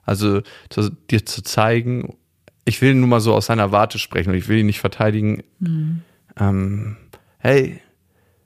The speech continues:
Speaker 1: ich hab in meiner Kindheit so krass viel Scheiße durchgemacht, dass ich einfach auf eine Art und Weise reagiert hab, in meiner Hilflosigkeit, die beinahe unserer gemeinsamen Tochter das Leben gekostet hätte. Weil wenn du nicht deinem mütterlichen Instinkt gefolgt wärst,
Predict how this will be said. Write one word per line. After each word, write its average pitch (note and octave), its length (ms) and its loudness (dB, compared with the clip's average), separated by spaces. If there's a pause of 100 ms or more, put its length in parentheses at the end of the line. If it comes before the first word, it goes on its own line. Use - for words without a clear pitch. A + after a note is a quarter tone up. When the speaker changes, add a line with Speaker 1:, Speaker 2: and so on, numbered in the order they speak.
(220)
Speaker 1:
ich A#2 300 0
hab - 340 -2
in A2+ 100 0
meiner B2+ 280 2
Kindheit A#2 360 0
so A#2+ 200 -2
krass C3 280 -4
viel B2 140 0
Scheiße B2 380 0
durchgemacht, G#2 720 -2
dass G#2+ 140 -2
ich G2+ 160 -4
einfach G#2 220 -2
auf G#2 120 -4
eine D2 100 -4
Art G#2+ 160 0
und G#2 140 -4
Weise G#2 300 0
reagiert G2+ 480 -2
hab, - 280 -4 (220)
in G#2+ 100 -2
meiner G#2+ 220 2
Hilflosigkeit, G#2+ 840 -2 (560)
die G2+ 60 -2
beinahe A2 360 2
unserer G2+ 420 -2
gemeinsamen G2+ 460 0
Tochter - 260 -4
das F#2+ 100 -6
Leben G2 200 -2
gekostet - 440 -8
hätte. G#2 240 -6 (600)
Weil G2+ 360 0 (220)
wenn A2 220 2
du A#2 100 4
nicht G#2+ 220 0
deinem G#2 180 2
mütterlichen G#2 400 -2
Instinkt B2 380 -4
gefolgt - 460 -4
wärst, G2 300 -4